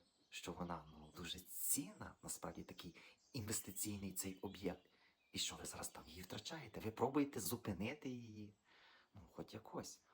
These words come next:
ну, хоч на колінах, хоч проханнями, хоч благаннями, хоч молитвами, хоч через ваші ті приниження. Ви тупо зараз втрачаєте себе. Запитання, як на вас зараз дивиться,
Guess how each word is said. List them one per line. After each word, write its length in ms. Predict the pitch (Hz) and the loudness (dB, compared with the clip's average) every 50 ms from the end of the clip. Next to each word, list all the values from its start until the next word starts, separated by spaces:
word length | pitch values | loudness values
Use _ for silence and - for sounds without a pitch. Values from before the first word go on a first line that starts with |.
| - _ - | -20 _ -12
ну, 200 | - 78 80 80 - | -8 -8 -8 -6 -4
хоч 200 | - - 107 - | -4 -4 -4 -2
на 160 | - 95 110 | 0 0 0
колінах, 600 | - - 104 110 135 170 175 - - - - - - - - - | 0 0 0 0 0 -2 -4 -6 -6 -10 -14 -16 -20 -20 -20 -10
хоч 160 | - - - - - | -8 -8 -6 2 6
проханнями, 800 | - 165 180 - - - - - 98 107 98 92 90 90 90 - - - | 8 8 8 8 6 6 6 6 6 4 0 -2 -2 -4 -8 -10 -12 -14
хоч 180 | - - 85 80 | -8 -6 -6 -6
благаннями, 840 | - - 104 131 160 175 139 107 98 95 95 101 95 95 92 87 - - - | 0 8 10 10 10 10 10 8 8 8 8 4 0 -2 -2 -4 -6 -8 -12
хоч 200 | - - 92 87 | -4 -2 0 0
молитвами, 720 | 104 110 117 147 190 185 - - 110 101 95 95 95 92 | 2 2 4 4 2 2 6 8 8 8 8 4 0 -2
хоч 180 | - - 101 - | -4 -4 -2 0
через 260 | - - - 98 92 | 2 2 2 8 12
ваші 260 | - 120 - - 185 | 12 12 12 10 6
ті 160 | 160 - 131 | 0 0 -2
приниження. 760 | 127 - - - 151 135 95 95 95 92 - 101 98 95 90 85 - - - - - - - - - - - _ - | -2 2 4 4 6 6 6 6 6 4 2 -2 -6 -8 -10 -10 -12 -14 -16 -16 -16 -16 -16 -18 -20 -20 -20 _ -12
Ви 120 | - 85 | -10 -8
тупо 760 | - - 92 87 - - - 90 90 87 87 87 87 87 87 87 | -6 -4 -4 -4 -4 -6 -6 -6 -4 -4 -4 -4 -6 -6 -6 -4
зараз 260 | 87 - 82 - - | -2 -2 -2 -2 -4
втрачаєте 580 | - - - - - - 170 190 214 - - 139 | -2 -2 -2 0 0 0 -2 -2 -4 -6 -6 -4
себе. 360 | - - - - - - - - _ _ _ _ _ _ _ _ _ _ _ _ - | -4 -4 -6 -8 -10 -10 -12 -14 _ _ _ _ _ _ _ _ _ _ _ _ -6
Запитання, 600 | - - 101 - - 92 - 90 - - - - - _ _ _ _ | -2 -2 0 0 -2 -4 -4 -6 -8 -8 -12 -16 -20 _ _ _ _
як 360 | - 82 90 92 92 - - - | 0 2 4 4 4 4 0 -4
на 60 | 87 | -6
вас 380 | 80 - - - - - - | -4 -4 -4 -4 -2 -4 -4
зараз 300 | - - - - - - | -4 -6 -6 -8 -8 -8
дивиться, 480 | - - 85 82 85 - - - - - | -6 -8 -6 -6 -6 -8 -8 -8 -10 -10